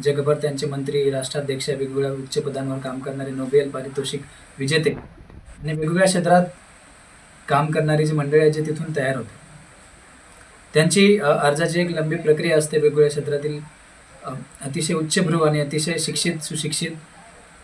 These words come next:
मंडळी तिथे अर्ज भरत असते. अ, एक लंबी प्रक्रिया पार केल्यानंतर, एक दोन छोट्या मुलाखतीनंतर तिथे एक प्रकारचं सिलेक्शन होतं असं म्हणू शकतो. त्यांच्याही काही शिष्यवृत्त्या आहेत,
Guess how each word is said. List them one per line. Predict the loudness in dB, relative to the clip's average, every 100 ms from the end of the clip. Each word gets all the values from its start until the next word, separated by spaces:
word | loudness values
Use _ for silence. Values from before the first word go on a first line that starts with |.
| -14 -4
मंडळी | 2 6 6 4
तिथे | 2
अर्ज | 2 2 2
भरत | 4 2
असते. | 0 -6 -14 -18 -20 -20 -20 -20 -20 -20 -16
अ, | -14 -14 -16 -20 -20 -20 -20 -20 _ _ _ _ _ _ _ _ _ _ _ -6
एक | -2
लंबी | 2 8 8
प्रक्रिया | 8 4 4 6 6
पार | 6 4 4
केल्यानंतर, | 4 2 2 0 -2 -2 -8 -12
एक | -8 -6
दोन | -6
छोट्या | -2 -2 0
मुलाखतीनंतर | 0 0 0 -2 -2 -2 -4
तिथे | -2 0 0
एक | 0
प्रकारचं | -2 -2 -4
सिलेक्शन | -2 -2 -2 -4
होतं | -4 -6
असं | -4
म्हणू | -6 -6
शकतो. | -10 -12
त्यांच्याही | -8 -8 -2 0 2
काही | 0
शिष्यवृत्त्या | -2 -2 0 0 0 -2
आहेत, | -4